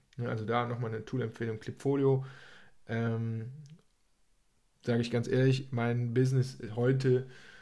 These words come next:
wir sind, wir sind jetzt fünf Leute und das ist alles, alles super gut. Aber wir kommen jetzt wieder, Gott sei Dank, an den Punkt, dass ich anfange, mir so Datendashboards zu bauen.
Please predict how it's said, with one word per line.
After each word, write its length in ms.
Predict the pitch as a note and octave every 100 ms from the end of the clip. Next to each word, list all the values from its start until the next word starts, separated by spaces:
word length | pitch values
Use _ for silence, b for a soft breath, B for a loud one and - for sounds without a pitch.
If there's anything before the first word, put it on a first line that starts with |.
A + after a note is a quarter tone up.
| B
wir 180 | - A2+
sind, 320 | A2 A#2+ A#2
wir 100 | A#2
sind 140 | A2+ A2+
jetzt 280 | A2 G#2+ -
fünf 360 | C3+ B2+ -
Leute 600 | B2 C3+ C#3+ C3+ C3 C3
und 240 | A#2+ A2+ A2
das 120 | A2+
ist 80 | B2
alles, 300 | A#2+ A2+ -
alles 360 | A2 B2 A#2 A2+
super 260 | A#2+ B2
gut. 340 | A2+ B2 C#3+ C3+ B B B B _ -
Aber 560 | A#2 A#2+ A#2+ A#2+ A#2
wir 140 | B2 C3
kommen 420 | - D3+ D#3 C3
jetzt 580 | A#2+ B2 - - A2+ A2
wieder, 380 | C3+ B2+ A2+
Gott 240 | A2+ A#2+ -
sei 120 | A2+
Dank, 380 | A2 A#2 A#2+ -
an 160 | A#2+
den 240 | A#2 A2+ -
Punkt, 540 | C3+ C#3 C#3 C3+ - -
dass 260 | A#2 -
ich 240 | A2+ - -
anfange, 760 | A#2+ B2+ - - A#2 A#2 A#2
mir 240 | A#2 A#2 A#2
so 140 | A#2
Datendashboards 1300 | A2 A2+ B2+ - B2+ A2+ A#2 G#2+ - - A2 - -
zu 140 | - G#2+
bauen. 400 | A2+ A2 G2+